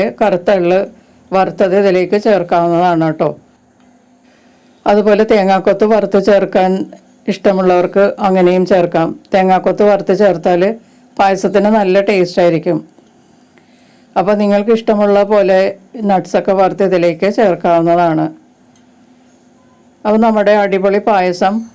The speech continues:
റെഡിയായിട്ടുണ്ട്. ഇത് നമുക്കൊരു പാത്രത്തിലേക്ക് മാറ്റാം. ഇലയിൽ വിളമ്പാൻ പറ്റിയ അടിപൊളി പായസമാണ്. കണ്ടാൽ തന്നെ നമുക്ക് വായിൽ വെള്ളം വരും. പപ്പടവും പഴവും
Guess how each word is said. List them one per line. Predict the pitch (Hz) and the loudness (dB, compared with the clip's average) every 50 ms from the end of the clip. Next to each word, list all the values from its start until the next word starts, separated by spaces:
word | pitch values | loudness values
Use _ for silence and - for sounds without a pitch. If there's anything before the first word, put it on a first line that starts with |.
| - | -2
റെഡിയായിട്ടുണ്ട്. | 196 190 180 180 175 175 175 175 175 208 196 180 175 180 196 226 226 - _ _ _ _ _ _ _ _ _ _ _ _ _ _ - | 0 0 2 2 2 2 2 2 0 0 0 2 0 0 0 -2 -8 -14 _ _ _ _ _ _ _ _ _ _ _ _ _ _ -2
ഇത് | 208 202 214 220 | 0 0 2 2
നമുക്കൊരു | 202 196 190 - - 208 190 180 185 208 240 240 - _ _ _ _ _ _ _ _ _ _ _ _ _ - | 0 -2 -4 -2 -2 0 0 0 0 -2 -2 -8 -12 _ _ _ _ _ _ _ _ _ _ _ _ _ -4
പാത്രത്തിലേക്ക് | 196 190 180 - 190 185 185 190 175 180 175 175 190 196 208 214 | -2 -2 -2 0 -2 -2 0 0 0 0 -2 -2 -2 -2 0 0
മാറ്റാം. | 208 180 165 170 - 165 156 - - _ _ _ _ - - 202 | 0 0 0 0 -2 -2 -2 -4 -8 _ _ _ _ -6 -4 -2
ഇലയിൽ | 202 202 208 208 214 220 233 | 0 2 2 2 0 2 0
വിളമ്പാൻ | 226 202 190 190 185 190 185 185 185 | 0 0 0 -2 -2 -2 -2 -2 -2
പറ്റിയ | 185 175 180 185 180 180 175 - 185 | -4 -4 -2 -2 -2 -2 -2 -4 -6
അടിപൊളി | 180 175 160 196 196 185 196 190 185 190 190 185 185 - _ _ _ - | -6 -4 -2 -4 -2 -2 -2 -2 -2 -2 -4 -4 -8 -12 _ _ _ -4
പായസമാണ്. | 196 180 165 156 160 - 180 175 170 175 175 - | -2 -2 -2 -4 -2 -2 -2 0 0 -2 -2 -2
കണ്ടാൽ | 190 180 175 170 175 175 170 160 | -4 -4 -2 -2 -2 -4 -4 -4
തന്നെ | 180 185 185 196 202 | -4 -2 -2 -2 -2
നമുക്ക് | 208 196 185 170 - 190 185 190 | -2 -4 -4 -6 -4 -4 -2 0
വായിൽ | 185 175 165 165 160 165 170 175 | 0 -2 -2 -2 -2 -2 -2 -2
വെള്ളം | 175 165 160 160 160 160 | -2 -2 -2 -2 -2 -4
വരും. | 156 160 151 - _ _ _ _ _ _ _ _ _ _ _ _ _ _ _ _ _ _ - | -4 -6 -8 -12 _ _ _ _ _ _ _ _ _ _ _ _ _ _ _ _ _ _ -6
പപ്പടവും | - 185 175 - 196 190 190 190 185 170 156 165 | -6 -6 -4 -4 -4 -2 -2 -2 -4 -4 -4 -4
പഴവും | 180 180 180 175 175 180 180 170 | -2 -2 0 0 0 -2 -2 -4